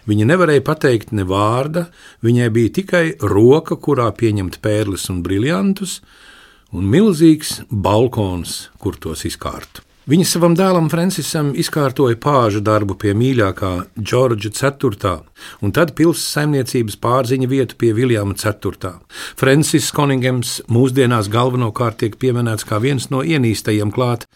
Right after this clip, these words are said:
nēsošajiem zemes īpašniekiem, kuru īrniekiem tik ļoti bija jācieš īrijas lielajā badā. Vai tas bija cilvēks, kuru Viktorijai vajadzētu paturēt amatā? No šī brīža viņai vajadzēja izvērtēt visus cilvēkus, ko viņa satika, to statusu, raksturu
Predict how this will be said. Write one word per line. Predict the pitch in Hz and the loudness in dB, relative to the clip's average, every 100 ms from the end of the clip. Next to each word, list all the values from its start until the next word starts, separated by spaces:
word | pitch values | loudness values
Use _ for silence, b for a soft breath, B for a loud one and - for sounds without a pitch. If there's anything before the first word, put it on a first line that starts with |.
| B B B B | B B B B
nēsošajiem | 113 135 131 113 - 120 107 113 110 113 | 2 4 4 2 0 0 2 2 2 0
zemes | 95 143 113 - | 0 0 0 0
īpašniekiem, | 113 113 - 107 98 104 95 | -2 -2 -4 -4 -2 -4 -2
kuru | 117 110 127 | 0 2 0
īrniekiem | 123 110 113 101 | 0 -2 -2 -2
tik | 104 - | -4 -2
ļoti | 139 113 | -2 -2
bija | 110 110 127 | 0 0 -2
jācieš | - 101 - 120 | -4 -6 -2 0
īrijas | 131 123 104 - | 2 0 0 -2
lielajā | 123 113 110 120 | 0 0 -2 -2
badā. | 151 90 69 - _ _ _ _ _ _ _ 113 | -4 -4 -10 -16 _ _ _ _ _ _ _ 0
Vai | 127 | 0
tas | 185 | 0
bija | 156 156 - | 2 2 2
cilvēks, | 165 135 117 - | 2 4 0 -2
kuru | - 113 110 | -2 0 0
Viktorijai | 143 - 107 98 95 92 | -2 0 0 2 0 -2
vajadzētu | 107 90 92 85 - | -2 -2 -4 -8 -10
paturēt | 90 - 110 139 139 - | -14 -8 -6 -4 -6 -6
amatā? | 127 110 - 82 76 _ B B B B | -2 -2 -4 -16 -16 _ B B B B
No | 117 107 | 2 4
šī | - 170 | 4 4
brīža | 135 165 175 139 | 4 2 0 0
viņai | 151 143 127 | -2 -2 -2
vajadzēja | 147 127 135 123 | -2 0 0 0
izvērtēt | 135 131 127 117 117 110 | -2 -2 -2 0 -2 -2
visus | 120 - - 107 - | -4 -4 -8 -10 -4
cilvēkus, | 151 156 131 110 - | -2 0 -2 -4 -6
ko | - 110 | -4 -2
viņa | 139 123 | -2 -4
satika, | - 135 - 127 - | -4 -6 -4 -6 -6
to | - 95 | -2 -2
statusu, | - 135 147 - 139 - 113 | -2 -4 -4 -6 -6 -4 -2
raksturu | 113 143 - 143 | -2 -4 -6 -6